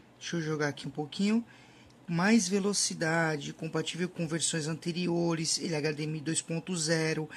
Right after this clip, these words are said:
E olha só, ele tem até transferência de aplicações I P, ou seja, ele também passa Ethernet, funcionando a mais de cem megabits por segundo.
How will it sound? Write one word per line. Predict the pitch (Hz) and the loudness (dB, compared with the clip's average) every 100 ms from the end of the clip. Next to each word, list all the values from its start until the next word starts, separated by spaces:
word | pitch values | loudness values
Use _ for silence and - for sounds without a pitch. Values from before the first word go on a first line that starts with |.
| - - - | -16 -16 -8
E | 190 | 0
olha | 208 220 | 4 6
só, | 175 - 196 220 - - - - | 6 6 6 4 2 -10 -12 -2
ele | 180 170 | -2 2
tem | 185 | 2
até | 185 202 | 2 0
transferência | 202 214 226 - 180 214 208 | 0 2 2 2 2 2 2
de | 175 | 0
aplicações | 175 196 - 170 196 190 190 | -4 -4 -4 0 0 2 2
I | |
P, | 226 - 190 180 - - - | 2 2 2 2 -4 -20 -12
ou | 151 180 | -4 0
seja, | - - 175 156 143 - | 2 2 0 0 -2 -2
ele | 175 185 | -6 -4
também | - 165 175 226 190 - - - - - - | -2 0 4 4 4 -2 -20 -20 -20 -20 -4
passa | 165 185 - 180 - - | 2 6 6 4 0 0
Ethernet, | 202 180 220 202 160 160 165 165 151 - 160 - - - | 2 4 6 6 6 0 2 0 0 -4 -6 -14 -20 -8
funcionando | 170 165 - 165 202 185 - | 0 2 4 4 2 0 -2
a | - | 0
mais | 156 160 190 170 | 0 2 0 0
de | 180 | -2
cem | - - 190 | 0 2 2
megabits | 202 185 190 170 180 - | 2 2 0 -2 -4 -6
por | 190 | 0
segundo. | 175 220 156 151 156 135 | 2 2 0 -2 -2 -4